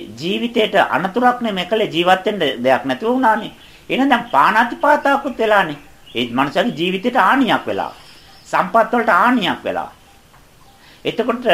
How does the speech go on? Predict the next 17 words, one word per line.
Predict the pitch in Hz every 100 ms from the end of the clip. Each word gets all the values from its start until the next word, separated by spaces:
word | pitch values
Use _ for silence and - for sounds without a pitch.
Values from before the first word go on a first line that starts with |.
| 151
භාග්‍යතුන් | 120 127 165 190 190 202
වහන්සේට | 165 160 160 147
පොරොන්දු | - 135 151 156
වුණේ | 156 190 160
"සබ්බ | - 135 151
දුක්ඛ | 180 185 156
නිස්සාරණ | 139 120 - 139 120
නිබ්බාන | 110 110 113 127 151
සච්චිකරණත්තායි | - 110 - 117 117 110 104 - 101 98
මං | 104 131 175 - - - -
කාසාවං | 107 110 143 - 135 135 151 165
දෙත්වා" | 117 113 - 87 65 - - - - - - -
කියලා | 170 196 147
මාන | 139 147 180
වෙච්ච | 175 175 175
ස්වාමින් | - 131 139 151 147
වහන්සේලා | 131 135 127 135 127 147 196